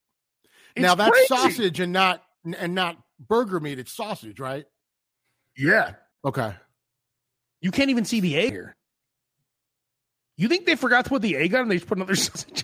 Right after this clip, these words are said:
Speaker 1: on and see an egg?
Speaker 2: Who kno-, who knows? Which, which Wendy's was this?
Speaker 1: Uh, the one on Western and, like, uh, like, around, like, right off Adams and Madison, maybe something like, I mean, Adams and, uh, Westernish.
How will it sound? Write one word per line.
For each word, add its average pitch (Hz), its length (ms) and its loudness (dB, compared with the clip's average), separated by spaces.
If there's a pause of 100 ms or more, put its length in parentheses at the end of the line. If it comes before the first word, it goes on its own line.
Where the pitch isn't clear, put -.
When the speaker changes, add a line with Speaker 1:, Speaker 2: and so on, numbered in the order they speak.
Speaker 1:
on 277 80 0
and 277 100 0
see 233 240 -4
an 226 100 -4
egg? - 320 -10 (500)
Speaker 2:
Who 190 160 2
kno-, 135 160 -6 (100)
who 175 180 -2
knows? 135 560 2
Which, 180 300 2
which 202 320 2
Wendy's 208 380 4
was 139 140 0
this? 117 400 -6 (600)
Speaker 1:
Uh, 143 80 -2
the 151 100 2
one 165 160 2
on 139 200 0
Western 160 640 -2
and, 123 160 -8
like, 107 340 -12
uh, 98 320 -14 (680)
like, 127 180 0
around, 127 460 0 (500)
like, 147 120 2
right 156 180 6
off 135 260 2
Adams 135 380 2
and 127 100 0
Madison, 135 480 -6
maybe 147 260 -4
something 143 220 -10
like, 139 180 -8
I 165 60 2
mean, 180 280 2
Adams 160 360 2
and, 139 240 -2
uh, 120 240 -4
Westernish. 160 720 -2